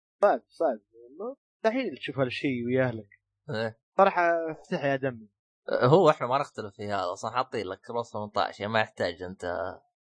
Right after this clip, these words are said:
Speaker 1: مستحيل.
Speaker 2: ف-، أه، بس يعني هو أكون صريح معك، يعني أحس جراءة منهم إنهم، آه، قدموه بلس ثمانية عشر، لأنه لو تلاحظ إنه يوم، آه،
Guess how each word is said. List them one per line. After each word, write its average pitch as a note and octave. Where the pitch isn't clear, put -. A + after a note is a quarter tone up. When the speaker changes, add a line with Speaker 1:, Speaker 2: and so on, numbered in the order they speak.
Speaker 1:
مستحيل. G#3
Speaker 2:
ف-، -
أه، D#3+
بس F3+
يعني D3+
هو F#3+
أكون F3+
صريح F#3+
معك، D#3
يعني A#2
أحس E3
جراءة C#3+
منهم D#3
إنهم، A#2
آه، F#2+
قدموه B2
بلس A#2
ثمانية G#2
عشر، F#2+
لأنه G#2+
لو A2
تلاحظ C#3+
إنه A#2+
يوم، G#2
آه، D#2+